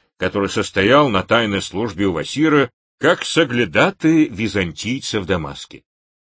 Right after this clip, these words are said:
За свои услуги он пользовался беспошлинной торговлей в Константинополе, отчего его торговые дела весьма процветали.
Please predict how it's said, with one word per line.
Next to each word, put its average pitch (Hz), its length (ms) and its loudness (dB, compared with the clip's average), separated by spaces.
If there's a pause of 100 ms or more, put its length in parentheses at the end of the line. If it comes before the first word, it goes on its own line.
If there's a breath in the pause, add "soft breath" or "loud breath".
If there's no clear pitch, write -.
(560)
За 123 180 2
свои 196 300 0
услуги 202 420 -4
он 175 140 0
пользовался 170 760 -2
беспошлинной 143 880 -2
торговлей 113 640 -2
в - 100 -10
Константинополе, 85 960 -8 (500 soft breath)
отчего 127 540 2
его 117 240 4
торговые 107 460 2
дела 120 480 0
весьма 90 500 -6
процветали. 73 680 -10